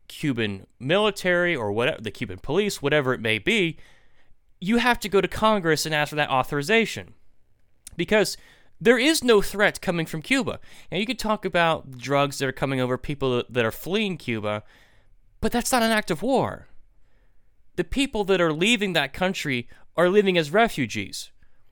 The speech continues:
The Biden administration, the D H S, has said that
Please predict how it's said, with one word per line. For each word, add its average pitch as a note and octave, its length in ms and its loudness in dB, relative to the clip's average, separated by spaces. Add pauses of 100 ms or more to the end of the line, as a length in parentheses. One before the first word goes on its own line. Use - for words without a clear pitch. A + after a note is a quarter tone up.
(140)
The D#3+ 80 -4
Biden F3 320 4
administration, D#3 640 -2
the B2+ 60 -10
D C#3+ 160 -6
H C3+ 180 -2
S, F3 200 0
has C3 160 -6
said C3+ 320 -2
that C3 140 0